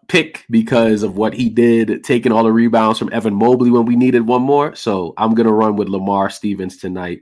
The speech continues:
to get us five rebounds. Now,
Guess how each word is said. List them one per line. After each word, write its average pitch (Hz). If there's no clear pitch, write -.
to 120
get 113
us 98
five 85
rebounds. 92
Now, 107